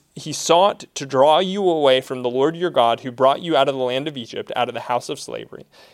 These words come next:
And all Israel shall hear and fear, and never again do any such wickedness as this among you." Does this sound like a God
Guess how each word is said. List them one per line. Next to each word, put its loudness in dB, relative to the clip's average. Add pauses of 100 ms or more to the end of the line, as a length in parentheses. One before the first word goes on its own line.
And 0
all 4
Israel -2
shall -2
hear -6 (240)
and -8
fear, -8 (180)
and -6
never 4
again -2
do -8
any -10
such -4
wickedness -12 (320)
as -8
this -8 (100)
among -14
you." -20 (4000)
Does 0
this 0
sound 2 (180)
like 2
a -4
God 2